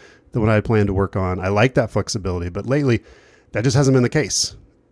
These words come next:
These issues that I've mentioned, the housework, the election, new controversy in the, you know, I O S and Mac community, it's been more distracting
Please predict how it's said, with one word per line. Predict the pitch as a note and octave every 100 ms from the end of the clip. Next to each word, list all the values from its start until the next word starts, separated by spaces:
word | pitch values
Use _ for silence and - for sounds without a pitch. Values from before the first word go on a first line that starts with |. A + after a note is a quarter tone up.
| _
These | G2 C3+ B2+ B2 B2+ A2+
issues | A#2 A2+ - A2 G#2
that | G#2+ E2+
I've | A2
mentioned, | G#2+ G#2 - G#2 F#2+ F2+
the | F2+
housework, | G#2+ A#2 A2 - G#2+ G2+ - - - -
the | G2
election, | G#2 A2 - - G#2 G2 F#2+ _ _ -
new | D#3 C#3 B2
controversy | B2+ A2+ A#2 G2+ A2+ - A2 G#2
in | G#2
the, | G2+ G#2
you | G2+
know, | G2+
I | G#2 G#2
O |
S | G#2 -
and | G#2
Mac | G2+ G2+
community, | - G2 F#2+ F#2+ F2+ - - _ _ _ _ _
it's | -
been | G3 E3+
more | D#3+ D#3+
distracting | B2+ - C3 A2+ - G2+ E2+